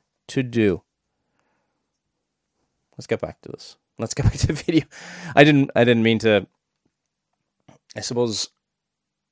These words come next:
it bothers me when passages are used like this because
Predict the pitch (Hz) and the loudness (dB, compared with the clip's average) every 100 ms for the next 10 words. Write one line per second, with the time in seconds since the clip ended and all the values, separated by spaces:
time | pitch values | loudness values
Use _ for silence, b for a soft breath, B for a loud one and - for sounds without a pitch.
0 | _ _ _ _ _ _ _ _ _ _ | _ _ _ _ _ _ _ _ _ _
1 | _ _ _ _ _ _ _ _ _ _ | _ _ _ _ _ _ _ _ _ _
2 | _ _ _ _ - 135 107 123 123 135 | _ _ _ _ -6 -4 -2 2 4 6
3 | 156 135 156 156 151 143 123 117 113 107 | 4 4 4 4 4 4 2 2 0 -4
4 | 73 - 131 143 147 131 131 135 117 101 | -6 -2 0 2 2 2 2 2 2 4
5 | 131 165 160 151 151 147 - 131 139 131 | 8 8 10 6 8 4 4 -2 0 0
6 | - | -2